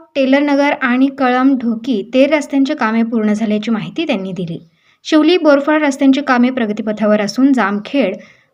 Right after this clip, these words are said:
खर्डा भूम पारडी फाटा रस्ता, काटी सावरगाव सुरतगाव पिंपळा देवकुरळी काटगाव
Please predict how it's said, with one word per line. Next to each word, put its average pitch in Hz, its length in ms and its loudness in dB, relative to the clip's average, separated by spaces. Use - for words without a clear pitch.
खर्डा 277 360 4
भूम 277 460 0
पारडी 220 420 -2
फाटा 247 440 -2
रस्ता, 233 440 -2
काटी 262 320 -2
सावरगाव 240 560 -2
सुरतगाव 226 580 0
पिंपळा 220 440 -2
देवकुरळी 214 760 -2
काटगाव 240 460 -2